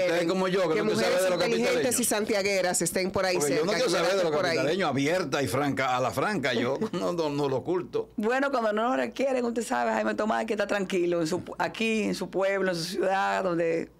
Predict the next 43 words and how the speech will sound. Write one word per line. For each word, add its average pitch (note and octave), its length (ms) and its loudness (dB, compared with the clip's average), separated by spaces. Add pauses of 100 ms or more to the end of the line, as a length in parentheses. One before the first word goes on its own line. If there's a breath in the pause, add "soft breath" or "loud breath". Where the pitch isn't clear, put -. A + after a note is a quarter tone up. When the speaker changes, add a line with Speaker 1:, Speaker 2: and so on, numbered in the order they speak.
(160)
Speaker 3:
obviamente F#3 400 0
estamos F3 500 -2 (340 loud breath)
bendecidos G3+ 880 -2 (280)
Speaker 2:
<laughs> G#2+ 300 -2
Speaker 3:
bajo F#3 180 0
la F#3+ 120 0
gracia G3+ 280 0
de G3 120 2
Dios E3+ 180 0
y E3+ 40 0
estamos F3+ 220 0
muy, F#3+ 160 -2
muy F#3+ 220 -2
contentos F#3 560 0
de E3+ 80 0
servir E3+ 380 0
a, E3 200 -2 (400 loud breath)
a E3 200 -2
todo G3 160 0
el G3+ 100 -2
Cibao F3+ 500 0 (320 loud breath)
y F3 100 -2
a D#3+ 80 0
todo G3 200 0
el F#3+ 60 0
que F#3+ 80 -2
nos E3+ 120 0
necesite. D#3 460 -2
Gracias F#3 320 0
a - 20 0
Speaker 1:
Doctora, A#3+ 320 0
Speaker 3:
Dios. F#3+ 120 -4
Speaker 1:
yo G3 100 0
creo A#3 160 -2
que B3 240 -2
como G#3+ 240 0
ciudadanía F#3 540 0
todavía E3+ 320 0
no F#3 80 0
hemos F3+ 240 0
hecho F#3 200 -2
conciencia F3+ 1120 0
de E3+ 520 -2